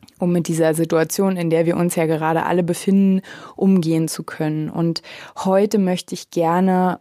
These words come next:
den Blick mal ganz auf unsere Kinder lenken. Ich möchte gerne heute...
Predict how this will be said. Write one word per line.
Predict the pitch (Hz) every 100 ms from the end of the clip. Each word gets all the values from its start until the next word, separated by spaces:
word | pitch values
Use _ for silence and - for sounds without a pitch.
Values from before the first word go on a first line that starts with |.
| -
den | 170 180 165
Blick | 190 202 -
mal | 180 165 170
ganz | 165 160 190 - - -
auf | 180 165
unsere | 185 180 170 170
Kinder | - 185 180 165
lenken. | 151 151 147 156 147
Ich | - 170
möchte | 165 - 180 175 175 - - - - _
gerne | 175 170 175 190 190 185 160
heute... | 175 175 180 -